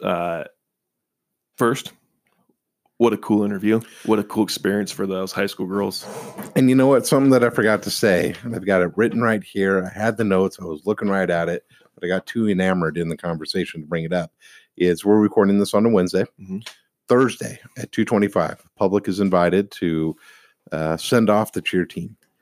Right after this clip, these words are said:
Speaker 1: Mm.
Speaker 2: Um, so, you know, school gets out at two thirty-five for those who are not in the know.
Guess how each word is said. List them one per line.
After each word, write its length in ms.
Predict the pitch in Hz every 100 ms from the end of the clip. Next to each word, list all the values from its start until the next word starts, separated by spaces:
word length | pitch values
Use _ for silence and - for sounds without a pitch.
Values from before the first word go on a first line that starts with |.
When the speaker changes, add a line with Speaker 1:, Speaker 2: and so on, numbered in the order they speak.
| -
Speaker 1:
Mm. 240 | 202 208 _
Speaker 2:
Um, 340 | - 78 76 80
so, 440 | - 82 80 76
you 80 | 90
know, 120 | 78 82
school 260 | - 98
gets 180 | 92 95
out 120 | 95 90
at 100 | -
two 120 | 104
thirty-five 560 | 95 87 87 90 101 -
for 140 | 78
those 260 | 82 82 -
who 100 | 80
are 60 |
not 260 | 78 80 -
in 180 | 90 82
the 60 |
know. 460 | 78 87 76 73